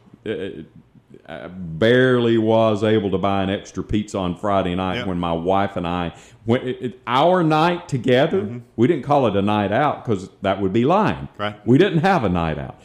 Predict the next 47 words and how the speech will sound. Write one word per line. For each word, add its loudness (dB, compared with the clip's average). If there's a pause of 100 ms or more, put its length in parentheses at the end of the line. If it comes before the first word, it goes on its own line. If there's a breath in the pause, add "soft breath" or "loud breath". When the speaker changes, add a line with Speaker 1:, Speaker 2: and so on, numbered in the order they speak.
Speaker 1:
So 2
our 6
night 2
together 0
was -2
on 0
a -4
Friday 0
after -4
both -2
of -2
us -6
had -4
worked -4
our -2
butts -4
off -4
all -2
week. -6 (180 loud breath)
We 4
had 4
a 0
little 0
extra -4
money, 0 (200 loud breath)
and -2
we 4
would 2
go 4
by 2
a 2
local 0
grocery -2
store -4
and -4
buy 2
one 0
of 0
those -2
pizzas -6
Speaker 2:
Mm-hmm. -10 (280)
Speaker 1:
and -4
put 4
it 4
in 2
the 2
oven, 0